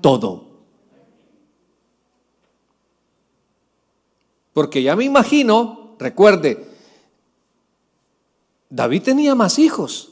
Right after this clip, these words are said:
tenía Adonías, tenía Absalón, tenía muchos. Ah, no, ya no, ya no vivía Absalón. Pero me imagino que, ah, ¿y por qué él y no yo?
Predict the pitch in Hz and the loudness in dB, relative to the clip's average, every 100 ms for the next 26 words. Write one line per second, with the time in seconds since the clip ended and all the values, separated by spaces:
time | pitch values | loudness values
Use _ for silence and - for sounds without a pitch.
0 | _ - 98 117 113 104 98 85 110 185 | _ -20 -14 -10 -8 -10 -12 -10 -6 -4
1 | 175 127 - 113 131 131 117 - 87 92 | -2 -4 -6 -8 -4 -2 -4 -6 -14 -4
2 | 139 247 214 - - 98 160 220 202 311 | 2 4 2 -4 -14 -8 -4 -2 -2 0
3 | 403 415 349 330 240 165 - - _ _ | 0 0 0 2 0 -4 -10 -20 _ _
4 | _ _ _ _ _ _ _ _ _ _ | _ _ _ _ _ _ _ _ _ _
5 | - 170 165 151 151 160 160 151 170 151 | -8 -4 -2 -4 -2 -4 -2 -2 0 0
6 | 123 113 117 135 170 131 - _ _ _ | -2 -6 -8 -4 -4 -6 -18 _ _ _
7 | _ _ _ _ _ _ _ _ _ _ | _ _ _ _ _ _ _ _ _ _
8 | _ - 156 170 175 226 247 226 180 - | _ -2 2 2 2 2 4 2 0 -4
9 | - 202 - 269 - 262 254 294 339 370 | -8 -8 -4 -2 4 4 6 8 10 10
10 | 330 311 349 381 339 233 - | 8 8 8 10 8 4 -4